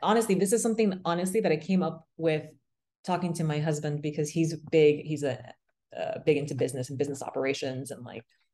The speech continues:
whatnot. So, like, I was sitting there and I was thinking, "Oh my God, like, what would happen if I had gone through my ayahuasca journey and it was really work-based, why I was feeling really burnt out and whatnot? Like,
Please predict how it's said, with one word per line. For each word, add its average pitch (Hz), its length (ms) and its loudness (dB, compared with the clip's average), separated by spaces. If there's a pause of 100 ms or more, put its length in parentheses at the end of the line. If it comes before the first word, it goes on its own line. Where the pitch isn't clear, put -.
(220)
whatnot. 143 380 -4
So, 160 280 6
like, 156 160 4
I 175 80 8
was 165 120 6
sitting 262 160 4
there 165 120 6
and 151 80 0
I - 20 0
was 160 80 -2
thinking, 185 240 -2
"Oh 226 80 -4
my 214 120 -2
God, 233 200 -2
like, 139 180 -2 (220)
what 185 140 2
would 175 80 0
happen 180 340 -2
if 151 420 0 (840)
I 165 80 4
had 160 160 2
gone 147 220 -4
through 147 100 -6
my 139 100 -4
ayahuasca 131 540 -2
journey 135 380 -6
and 139 360 -8 (120)
it 156 120 0
was 147 140 0
really 147 400 0 (160)
work-based, 165 720 0
why 143 200 -2
I 131 120 -2
was 139 200 -6
feeling 135 320 -2
really 135 200 -2
burnt 131 280 -8
out - 260 -8
and 127 140 -10
whatnot? - 340 -16 (520)
Like, 120 180 -10